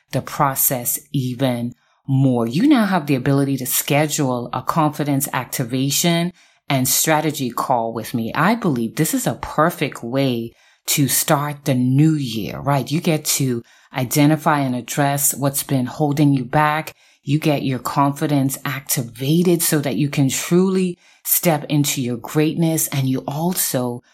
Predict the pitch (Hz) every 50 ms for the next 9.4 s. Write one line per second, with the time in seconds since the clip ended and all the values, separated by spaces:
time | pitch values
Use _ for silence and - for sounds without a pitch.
0 | _ _ _ - - 180 147 135 131 127 127 - - 147 127 123 127 127 131 131
1 | 120 - 147 147 139 127 143 - - - - 151 139 135 143 147 147 139 - -
2 | 131 123 123 120 120 143 139 135 - - 135 - - - - 135 127 - - -
3 | 127 117 127 123 123 117 120 - _ _ _ _ _ _ _ _ _ _ - 143
4 | 139 135 135 135 135 123 117 117 120 - - - - 160 156 151 147 147 135 117
5 | 113 117 - - - _ _ _ _ _ 135 135 131 - - 147 139 135 131 131
6 | 127 123 127 127 120 117 120 123 110 104 98 - - 123 120 - - - 139 120
7 | 110 - - 107 - 101 101 110 117 - - - 139 120 - - - - 135 131
8 | 123 - - 131 123 120 - - - 127 - 120 110 80 78 - 85 - - -
9 | - 147 139 127 123 123 -